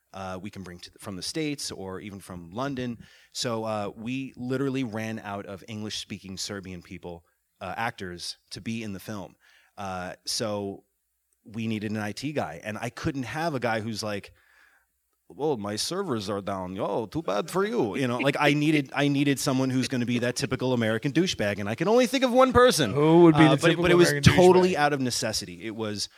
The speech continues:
Speaker 1: <sighs> "Fine, I'll do it."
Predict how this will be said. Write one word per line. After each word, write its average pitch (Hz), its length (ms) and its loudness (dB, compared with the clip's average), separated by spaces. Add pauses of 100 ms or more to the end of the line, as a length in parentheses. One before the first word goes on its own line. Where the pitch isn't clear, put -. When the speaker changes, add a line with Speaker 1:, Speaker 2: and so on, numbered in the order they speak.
(200)
Speaker 1:
<sighs> - 720 -6
"Fine, 123 640 2
I'll 110 180 -4
do 98 220 -2
it." 98 100 -6